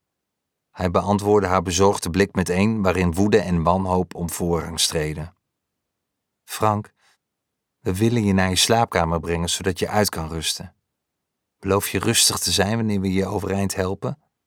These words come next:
Dwing me alsjeblieft niet om je hier nog langer te houden." Achter haar stonden Bertram en Erik.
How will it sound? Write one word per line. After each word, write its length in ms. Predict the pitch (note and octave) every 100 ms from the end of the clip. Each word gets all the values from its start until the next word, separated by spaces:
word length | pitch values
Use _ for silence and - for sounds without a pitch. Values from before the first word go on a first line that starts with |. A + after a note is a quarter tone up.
| _ _ _ _ _ _ G2
Dwing 260 | - G#2
me 60 | G2
alsjeblieft 480 | - - - G2 -
niet 220 | A2+ -
om 120 | G2
je 80 | F#2
hier 140 | F#2+
nog 140 | F2+ E2+
langer 260 | E2+ E2
te 100 | D#2+
houden." 400 | D#2+ F2+ G2 F#2+ _ _ _ _ _ _ _ _ _ _ _ _ _
Achter 360 | _ A2+ - G2+
haar 200 | G2+ G#2
stonden 380 | - G2 F#2+ E2
Bertram 500 | F#2+ G#2 G#2 F#2 D#2+
en 120 | F2
Erik. 460 | F2 F#2 D#2 -